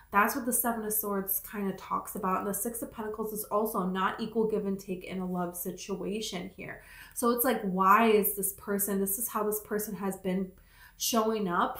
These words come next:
for some time for you. And this person is still in this energy of masking emotions and emotional stability, but at the same time, there's no ground there. It's like they want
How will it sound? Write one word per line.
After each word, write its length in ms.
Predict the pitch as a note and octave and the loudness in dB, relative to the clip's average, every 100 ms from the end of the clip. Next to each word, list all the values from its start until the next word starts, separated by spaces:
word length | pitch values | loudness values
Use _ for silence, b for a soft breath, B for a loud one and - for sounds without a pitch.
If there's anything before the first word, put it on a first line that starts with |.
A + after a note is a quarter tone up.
| - | -4
for 360 | A3 G#3+ A3 - | 2 4 4 0
some 360 | - G#3+ G#3 | -2 0 0
time 480 | G3+ - F#3 G#3 A3+ - | -2 0 0 2 -2 -2
for 80 | |
you. 320 | C#4+ D#4 F4 F#4 B B | 0 2 2 0 B B
And 80 | A#3 | 0
this 100 | A#3+ | 0
person 320 | - C#4 C4+ | 2 -2 0
is 140 | A#3 - | -2 -2
still 240 | - A3 | 0 0
in 120 | A3 | 0
this 260 | G#3 G3 - - | 0 -2 -4 -4
energy 640 | G3 G3+ F#3 - F#2 - - | -2 0 -2 -4 -12 -8 -2
of 280 | G3+ F#3+ | 0 0
masking 680 | F#3 F#3 F3 A3 A3+ - A#3+ | 0 0 2 2 0 -2 0
emotions 800 | G#3+ G3 F#3 F#3+ A3 - A3 F#3+ | 2 2 2 4 2 2 -2 -2
and 100 | F3+ | -2
emotional 520 | G3 G3 G#3 G#3+ A3 G#3 | -2 0 2 0 -2 -6
stability, 920 | - F3 G3 G#3 A#3+ - - F3+ B B B | -6 -4 0 2 2 2 -4 -4 B B B
but 80 | A3+ | 2
at 160 | A3+ A3+ | 2 2
the 80 | A3+ | 0
same 320 | A#3+ A3+ G#3 | 0 0 -2
time, 300 | - A#3 A3 | -2 -2 0
there's 200 | G#3 G#3 | 0 -2
no 200 | G#3 G3 | -2 -2
ground 600 | F#3 F3+ F3+ G3+ G3 F#3 | -2 -4 -2 -2 -4 -4
there. 360 | D#3+ - - - B B B B | -8 -10 -12 -18 B B B B
It's 240 | B3+ B3+ - | 0 2 4
like 320 | B3 A3 G#3 | 4 4 4
they 140 | A3+ A#3 | 4 4
want 300 | C4 C#4 | 2 -2